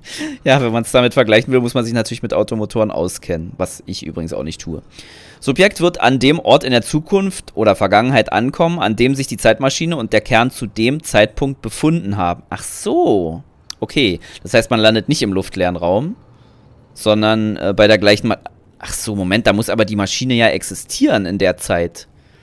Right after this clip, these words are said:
Das heißt, man kann nicht beliebig zurückreisen. Hä? Dann ist man ja gar nicht frei. Verrückt. Es kann in keine Zeit gereist werden, in der die Zeitmaschine und der Kern nicht aktiv waren. Ah, das ist clever. Also eigentlich sehr einschränkend, aber interessant.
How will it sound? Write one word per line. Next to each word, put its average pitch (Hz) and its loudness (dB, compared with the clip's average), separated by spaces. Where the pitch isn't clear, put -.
Das - -6
heißt, 110 2
man 104 -2
kann 113 0
nicht 120 -2
beliebig 135 -2
zurückreisen. 92 -4
Hä? 101 -4
Dann 90 -6
ist 87 -8
man 113 0
ja 104 2
gar 101 2
nicht 107 -4
frei. 107 -2
Verrückt. 90 -6
Es - -4
kann 151 2
in 127 -4
keine 190 2
Zeit - 2
gereist 123 4
werden, 180 2
in 120 -6
der 127 4
die 123 -6
Zeitmaschine 165 0
und 127 -6
der 117 2
Kern 123 0
nicht 139 -4
aktiv - -6
waren. 82 -4
Ah, 254 -8
das 123 -8
ist - -12
clever. 90 -4
Also 87 -8
eigentlich 110 -2
sehr 107 4
einschränkend, 98 -4
aber 104 -2
interessant. 107 -6